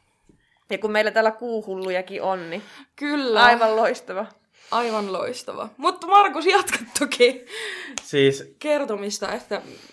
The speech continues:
Speaker 2: että miten, miten visuaalisesti kuvailisit jonkun hyvän meemin?
Speaker 3: Siis mun huumorintaju, siis mun huumorintaju on pilaantunut net-, internetin takia.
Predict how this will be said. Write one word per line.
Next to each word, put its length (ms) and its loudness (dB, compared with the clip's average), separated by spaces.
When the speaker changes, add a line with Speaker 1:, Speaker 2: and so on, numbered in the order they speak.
Speaker 2:
että 300 -10
miten, 520 -6
miten 380 -6
visuaalisesti 560 -6
kuvailisit 480 -10
jonkun 340 -16
hyvän 340 -14
meemin? 440 -16
Speaker 3:
Siis 340 0
mun 540 0
huumorintaju, 1120 0
siis 360 -6
mun 280 -2
huumorintaju 600 0
on 140 -6
pilaantunut 580 -2
net-, 260 -12
internetin 520 -10
takia. 320 -18